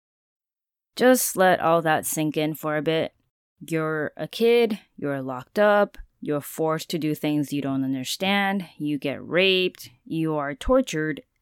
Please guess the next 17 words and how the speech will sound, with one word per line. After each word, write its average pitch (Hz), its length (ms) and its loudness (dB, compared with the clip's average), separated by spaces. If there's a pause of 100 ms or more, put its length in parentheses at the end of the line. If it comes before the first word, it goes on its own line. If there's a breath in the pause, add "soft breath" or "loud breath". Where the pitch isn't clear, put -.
and 226 340 2
you're 180 240 2
being 160 300 -2
told 147 440 -4
that 135 200 -6
you 165 300 0
will 180 260 2
die 156 240 0
soon 143 580 -2
and 127 280 -4
that 160 360 2
is 156 160 -4
where 147 240 -2
you 143 240 -2
will 160 220 0
lie. 135 440 -6 (800)
Traumatic? 175 560 2